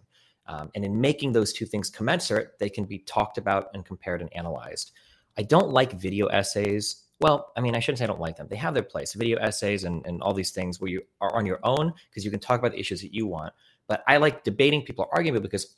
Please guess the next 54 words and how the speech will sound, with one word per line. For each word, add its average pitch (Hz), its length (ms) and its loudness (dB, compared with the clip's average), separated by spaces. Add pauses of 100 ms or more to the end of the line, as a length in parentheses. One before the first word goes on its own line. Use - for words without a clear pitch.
I 135 140 8
have 139 160 4
a 127 40 2
set 113 140 0
of 101 80 0
beliefs, 82 380 -6 (260)
they 151 140 4
have 143 160 4
a - 20 -2
set 113 160 -2
of 95 60 -4
beliefs, 90 220 -6
and 107 120 -4
we 127 60 0
need 135 100 -2
to 131 60 -4
find 131 160 0
a 120 40 0
way 113 120 2
to 104 40 2
make 104 140 0
it 98 40 -8
so - 80 -6
we 101 40 -4
can 104 100 -8
communicate 104 560 -6
to - 120 -12
each - 160 -8
other 82 320 -4 (100)
despite 110 440 0
our 113 80 4
differences 95 420 -6
in 87 100 -6
beliefs 104 400 -4
and 90 140 -12
find 110 280 -2
some 107 160 -4
sort 104 160 -4
of, 98 100 -4
like, 90 140 -2
common 95 300 -6
or 87 40 -2
middle 85 200 -4
ground. 69 360 -6 (340)
And 107 100 0
that 120 80 4
idea 123 240 4
of 139 100 2
commensurability, 113 720 2
I 90 40 2
think, 87 280 -6
is, 85 160 -4
like, 85 160 -2
the 85 320 -6